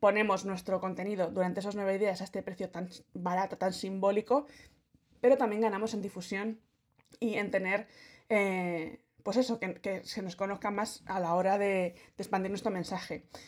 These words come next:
Sabed que el grupo de mujeres que participa es brutal, es maravilloso. No me había encontrado nunca con, con un grupo tan completo y, y estoy muy, muy, muy feliz.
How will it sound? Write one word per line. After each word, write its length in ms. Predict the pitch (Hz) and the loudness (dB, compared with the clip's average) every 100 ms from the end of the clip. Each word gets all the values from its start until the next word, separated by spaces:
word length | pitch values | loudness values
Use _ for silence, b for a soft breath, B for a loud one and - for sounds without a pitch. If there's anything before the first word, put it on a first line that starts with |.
| B B B B B B B - | B B B B B B B -12
Sabed 520 | - 269 254 302 311 | 4 12 12 12 12
que 260 | - 277 | 12 12
el 160 | - 240 | 12 10
grupo 200 | 233 262 | 6 8
de 100 | 277 | 8
mujeres 380 | 262 254 262 254 | 8 8 8 8
que 120 | 254 | 6
participa 460 | 240 233 247 247 254 | 0 0 0 4 4
es 100 | 262 | 6
brutal, 380 | 233 196 202 | 6 8 6
es 100 | 226 | 6
maravilloso. 720 | 226 220 202 196 208 208 269 269 | 6 4 4 2 -2 4 6 6
No 280 | 208 202 | 6 6
me 100 | 214 | 6
había 140 | 220 208 | 6 6
encontrado 500 | 202 190 196 196 196 | 4 2 4 6 6
nunca 420 | 202 190 190 190 | 2 4 4 6
con, 340 | 196 190 190 | 6 4 0
con 160 | - 208 | 0 4
un 100 | 220 | 8
grupo 300 | 226 233 202 | 8 8 8
tan 340 | 202 202 202 | 6 6 2
completo 840 | 190 202 202 185 220 233 190 170 - | 0 0 4 12 12 12 12 2 -4
y, 480 | 226 202 196 190 185 | -6 -4 -2 -2 -2
y 60 | 196 | -4
estoy 200 | - 226 | -2 2
muy, 220 | 233 233 | 4 4
muy, 160 | 226 226 | 4 4
muy 160 | 214 | 2
feliz. 440 | - 196 208 247 | 0 0 0 -2